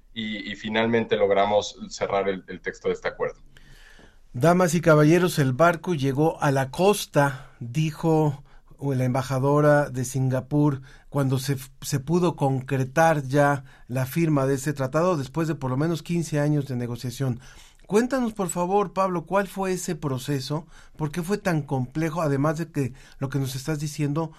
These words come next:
Speaker 2: al re-, en realidad se estaba tratando de cuatro tratados a la vez, pero ¿qué cosas están implicadas? ¿Qué intereses están implicados por los cuales, eh, fue tan, tan complejo hacer este, este acuerdo,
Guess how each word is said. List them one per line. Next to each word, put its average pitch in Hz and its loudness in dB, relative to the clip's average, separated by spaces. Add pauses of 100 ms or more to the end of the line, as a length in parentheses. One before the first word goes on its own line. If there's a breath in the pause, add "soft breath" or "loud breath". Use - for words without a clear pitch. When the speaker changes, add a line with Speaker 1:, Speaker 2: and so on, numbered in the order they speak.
(400 soft breath)
Speaker 2:
al 139 -6
re-, 139 -2
en 135 -4
realidad 135 -2
se 135 -8
estaba 147 -4
tratando 143 -4
de 123 -6
cuatro 151 -4
tratados 131 -6 (160 soft breath)
a 123 -8
la 143 2
vez, 170 -2 (420 soft breath)
pero 170 0
¿qué 226 -2
cosas 233 -2
están 185 -2
implicadas? 151 0
¿Qué 208 0
intereses 190 0
están 135 -2
implicados 147 -4 (360 soft breath)
por 135 -2
los 131 -2
cuales, 165 -2 (260 soft breath)
eh, 127 -4
fue 170 -6
tan, 156 -2
tan 127 -4
complejo 139 -4
hacer 147 -4
este, 147 -4 (200)
este 131 -8
acuerdo, 156 0